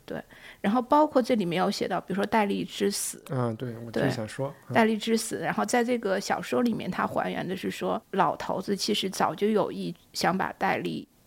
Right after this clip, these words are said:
Speaker 1: 呃，
Speaker 2: 搞死。
Speaker 1: 觉得他的势力太大了，
Speaker 2: 嗯。
Speaker 1: 然后他就故意的把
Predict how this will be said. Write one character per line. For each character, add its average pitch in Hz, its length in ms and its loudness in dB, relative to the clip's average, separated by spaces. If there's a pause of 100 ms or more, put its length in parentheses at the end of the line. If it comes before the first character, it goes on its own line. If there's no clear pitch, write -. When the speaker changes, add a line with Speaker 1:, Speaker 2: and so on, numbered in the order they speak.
(280)
Speaker 1:
呃， - 100 -2
Speaker 2:
搞 110 60 0
死。 160 220 -4
Speaker 1:
觉 190 180 4
得 208 80 4
他 208 180 4
的 196 120 4
势 - 180 2
力 190 180 4 (220)
太 - 180 4
大 185 240 4
了， - 160 -6
Speaker 2:
嗯。 - 80 -8
Speaker 1:
然 196 100 0
后 196 100 2
他 220 140 -2
就 208 140 2 (320)
故 233 180 6
意 214 160 2
的 170 120 2
把 170 240 0